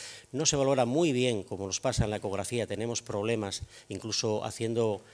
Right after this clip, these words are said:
eh, planos, eh, específicos, nos, nos cuesta valorar el, el, la, la, la zona de, de donde tenemos la patología, que generalmente son los dos centímetros distales, y el mejor plano de los cortes convencionales es el corte axial, y tenemos que insistir a nuestros técnicos que nos lo incluyan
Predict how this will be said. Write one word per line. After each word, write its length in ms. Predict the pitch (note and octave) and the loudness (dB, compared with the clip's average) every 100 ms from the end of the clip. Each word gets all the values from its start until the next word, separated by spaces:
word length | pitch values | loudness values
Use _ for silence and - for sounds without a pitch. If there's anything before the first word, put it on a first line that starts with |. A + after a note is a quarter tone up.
| - - | -20 -8
eh, 200 | G2 F#2+ | -4 -2
planos, 400 | A2 A2+ A2+ - | 0 0 0 -2
eh, 180 | A2 A2 | -2 -2
específicos, 640 | A#2 - G#2 C3+ A2+ - G2 | -6 -6 -4 -4 -6 -6 -6
nos, 220 | F#2+ - | -6 -8
nos 400 | - G#2 G2+ - | -6 -4 -4 -6
cuesta 340 | - C3+ - | -4 -4 0
valorar 380 | A#2 A2 A2 A#2 | 0 2 2 2
el, 360 | G#2+ A#2+ G#2+ - | 0 -2 -4 -4
el, 200 | G2+ A#2 A2+ | -4 -4 -4
la, 60 | |
la, 60 | A2+ | -4
la 120 | G#2+ | -6
zona 260 | - C3 A#2+ | -4 -2 0
de, 180 | A2 A2 | 0 -2
de 320 | A#2 G#2 G#2+ | -4 -4 -4
donde 280 | A2 G#2+ G#2+ | -4 -4 -2
tenemos 260 | A#2 B2 | -4 -2
la 100 | A#2+ | -4
patología, 480 | G#2 G#2+ A2+ C3 A2+ | -4 -4 -4 -2 -4
que 100 | G#2 | -4
generalmente 580 | - A2 A#2 A#2 A#2 G#2+ | -6 -4 -2 -4 -4 -6
son 160 | - | -6
los 140 | G#2+ F#2+ | -6 -6
dos 160 | B2 | -8
centímetros 440 | A#2 G#2+ A2 G#2 G2 | -8 -4 -4 -4 -6
distales, 480 | G2+ - C3 C#3+ - - - - - | -6 -4 -4 -4 -8 -14 -14 -14 -4
y 100 | G#2 | -2
el 80 | |
mejor 340 | G#2+ A2 D3+ - | -2 0 -2 0
plano 260 | C#3 C3+ | 0 2
de 60 | A2+ | 0
los 140 | G#2+ | -2
cortes 300 | - B2 A#2 | -4 -8 -6
convencionales 680 | - G#2 G#2+ - A#2+ C#3 C3 | -6 -4 -4 -4 -4 -4 -4
es 140 | A#2 A2 | -2 -4
el 80 | G#2 | -4
corte 260 | A2 - | -8 -6
axial, 400 | G2+ - F2+ F2 - | -8 -6 -8 -8 -8
y 120 | C3+ | -8
tenemos 460 | C3+ B2 B2+ C#3 | -4 -4 -4 -4
que 80 | - | -4
insistir 340 | B2 - - B2 | -4 -4 -6 -6
a 60 | |
nuestros 320 | A#2 - B2+ | -6 -8 -10
técnicos 400 | - A2+ A#2+ A#2+ | -6 -6 -6 -8
que 100 | - | -6
nos 140 | A#2+ G2+ | -6 -6
lo 80 | G2 | -8
incluyan 480 | F2 A#2 A#2+ A#2 | -8 -4 -4 -6